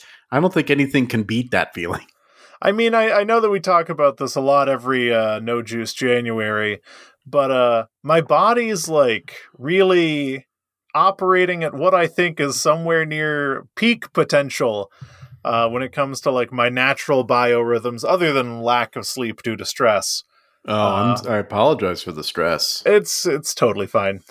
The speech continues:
Speaker 2: Uh, you shouldn't talk about r-, real estate before going to bed 'cause it gets your heart rate up.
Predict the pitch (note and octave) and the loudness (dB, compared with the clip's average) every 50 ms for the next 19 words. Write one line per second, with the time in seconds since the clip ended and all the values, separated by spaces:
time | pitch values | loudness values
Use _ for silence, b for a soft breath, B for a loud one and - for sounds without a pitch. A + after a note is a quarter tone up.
0 | B B B B B - A#2 A2+ A2+ A#2 A#2 B2 A#2 - G3 G3 F3+ F#3+ F3 - | B B B B B -2 0 0 0 0 -2 -4 -2 0 0 0 0 -2 -2 2
1 | F3+ F3+ F#3 D#3+ F#3 D#3+ F3 F3+ F3+ F3 F3 C#3 C#3 A#2 A#2 - A2+ C3+ C3+ F3+ | 2 2 2 2 0 2 2 4 2 2 0 -4 -6 -8 -10 -10 -8 -4 0 0
2 | F#3+ F3+ D3 - - - D#3 D3+ C#3+ - D3+ C3+ B2+ C#3+ D3 D3 C#3 D#3 E3 E3+ | 2 2 0 0 -2 0 0 0 0 -2 -6 -8 -4 -4 -2 0 2 2 2 2
3 | E3+ E3 D#3+ C#3 E3 E3 D#3+ D3+ C3 A#2+ A2+ - - C3+ A2+ A#2+ A2 - D3+ D#3 | 0 -2 0 2 4 4 6 4 2 0 -2 -6 -6 -6 -6 -6 -6 -6 -6 -6
4 | - - D3 C3 C#3 C3+ B2 A2 A2 G#2+ G2+ G2 F#2+ - - | -4 -6 -2 0 2 2 2 0 -2 -4 -4 -4 -4 -4 -6